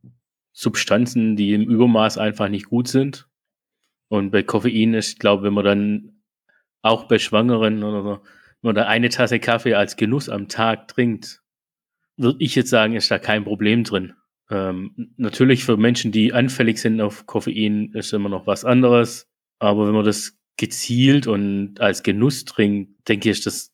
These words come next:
kein, kein Problem, auch mal eine Tasse Kaffee am Tag zu trinken. Oder ein Espresso, der da dann auch noch weniger Koffein hat wie ein Filterkaffee.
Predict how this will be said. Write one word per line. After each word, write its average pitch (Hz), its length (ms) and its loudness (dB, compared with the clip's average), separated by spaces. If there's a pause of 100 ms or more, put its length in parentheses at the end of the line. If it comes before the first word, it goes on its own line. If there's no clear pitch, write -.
(100)
kein, 101 540 -2
kein 104 280 -2
Problem, 104 500 -2
auch - 320 -10
mal 98 140 -4
eine 95 160 -8
Tasse 104 260 -4
Kaffee 104 340 -4
am 90 120 -12
Tag 98 240 -4
zu 98 100 -8
trinken. - 300 -16 (300)
Oder 117 180 4
ein 113 100 4
Espresso, 107 600 0
der 98 180 4
da 98 120 -2
dann 98 300 -10 (960)
auch 104 180 2
noch 101 160 0
weniger 104 300 4
Koffein 101 440 -2
hat 95 160 -2
wie 95 60 -2
ein 90 80 -2
Filterkaffee. 92 600 -2